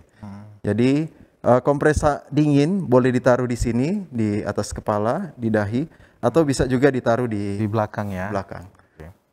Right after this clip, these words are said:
Speaker 2: Atau kalau mungkin dia ada tekanan darah tinggi, kita taruh, eh, eh,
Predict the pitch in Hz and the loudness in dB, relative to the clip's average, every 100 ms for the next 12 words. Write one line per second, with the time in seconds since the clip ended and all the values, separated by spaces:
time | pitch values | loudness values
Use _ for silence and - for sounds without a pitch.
0 | - - 131 123 120 113 123 120 120 113 | -14 -2 0 0 -2 -2 -2 2 2 2
1 | 110 110 107 117 - 110 107 107 107 104 | 2 0 -2 -6 -4 -4 -2 0 0 -2
2 | - 120 123 147 147 117 104 101 110 107 | -4 -4 0 0 0 -2 -2 0 -2 0
3 | 107 101 - 101 98 98 95 98 - _ | 0 0 -2 -2 0 0 -2 -6 -12 _
4 | _ _ _ - - 101 98 | _ _ _ -8 -4 -2 -2